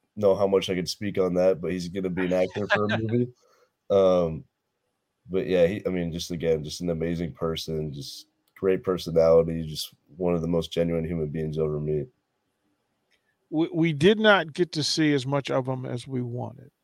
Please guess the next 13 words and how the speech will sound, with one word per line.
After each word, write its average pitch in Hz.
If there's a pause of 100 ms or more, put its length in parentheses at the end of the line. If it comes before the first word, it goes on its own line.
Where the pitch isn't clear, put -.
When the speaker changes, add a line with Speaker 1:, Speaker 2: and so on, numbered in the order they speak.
(400)
Speaker 3:
but 135
Emmanuel 165
Bandoumel 139
came 143
in, 135
made 131
an 127
impact, 120
and 131
became, 156
became 156
a 151
standard, 147